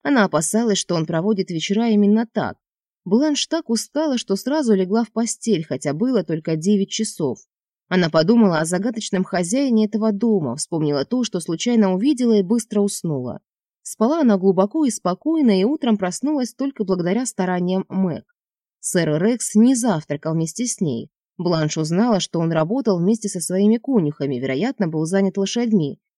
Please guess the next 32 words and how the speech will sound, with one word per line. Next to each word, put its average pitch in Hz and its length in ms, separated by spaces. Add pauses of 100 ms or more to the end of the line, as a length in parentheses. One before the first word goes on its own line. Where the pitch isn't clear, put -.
(180)
И 180 80
сейчас 233 600
он 202 160
не 196 240
сидел 247 420
рядом 262 280
с 247 100
Бланш, 170 400
а 135 60
скакал 214 480
верхом 170 560
рядом 175 260
с 156 100
каретой. 175 640 (640)
Бланш 302 400
не 254 100
представляла 233 720
себе, 208 380
как 175 180
человек, 196 540
у 180 60
которого 226 500
от 202 120
одной 240 360
из 185 140
ног 285 240
осталась 226 500
лишь 220 240
половина, 190 560
может 220 400
ехать 214 400
верхом. 233 600